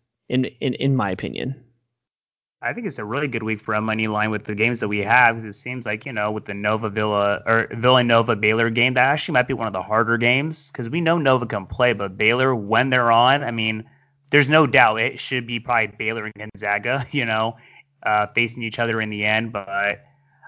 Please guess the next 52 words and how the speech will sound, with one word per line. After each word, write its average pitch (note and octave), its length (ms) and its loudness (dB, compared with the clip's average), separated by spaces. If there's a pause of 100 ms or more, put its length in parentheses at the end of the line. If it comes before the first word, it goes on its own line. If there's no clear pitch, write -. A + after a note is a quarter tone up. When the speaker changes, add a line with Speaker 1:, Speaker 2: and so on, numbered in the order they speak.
Speaker 2:
I A#2 80 4
don't D#3 220 6
know, C#3+ 240 6
man. B2 300 2
Right C#3 200 2
now C3+ 220 4
this C#3 200 -6
week, C3 300 -4
I'm A#2+ 140 -4
pretty E3 180 -2
comfortable D3+ 480 -4
with A#2 140 -4
the G#2+ 80 -10
games B2 400 -2
overall. A#2+ 560 4
I A2 40 -2
mean, G#2+ 240 -4
like A2 200 -4
we A2 80 -4
said, G#2+ 580 0 (400)
I G#2 80 -8
think A#2 300 -6 (340)
unfortunately A#2+ 840 0
we've A2 240 -4
rode A2+ 360 2
the A#2 80 -2
Pac-twelve, A2+ 760 0
like, G2+ 160 -4
so G#2+ 180 -2
happy A2+ 380 2
they've A2 100 -4
done A2 160 -8
so G#2+ 220 -8
good, G#2+ 340 -6
but A2 120 -6
this - 180 -14
is G#2+ 140 -12
the G#2+ 100 -8
week G#2+ 240 -6
where G#2 80 -6
we G2 80 -8
might G#2 220 -2
have G#2 260 0
maybe G#2 240 -8
one G2+ 500 -6
win, A2 380 -6 (480)
just A#2+ 180 -6
kinda A#2 220 0
based G#2+ 280 -4
off G#2 160 2
matchups G2+ 480 -4
alone. A2 640 -2